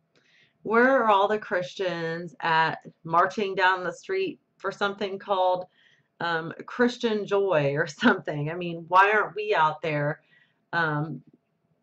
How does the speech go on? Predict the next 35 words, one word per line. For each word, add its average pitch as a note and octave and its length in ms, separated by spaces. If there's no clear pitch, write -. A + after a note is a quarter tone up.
combating G3 680
this E3+ 240
issue D#3+ 680
with F#3+ 200
something F#3 440
to F3+ 100
do F3 200
with D#3+ 180
God? G#3 340
And G#3 300
if F#3+ 120
gay G#3 220
people A#3+ 340
want F#3+ 140
to F#3 60
be F#3+ 180
so F3+ 240
normal, E3+ 760
why G3 460
are A3 140
they G3+ 160
having F#3 460
specific G3 760
gay F#3 580
parades? F3+ 840
I G3 120
mean, G#3 180
you G#3 60
don't F#3 220
see G#3+ 220
people F#3+ 320
going F3+ 320
out E3+ 180
having E3 580
straight G3 1000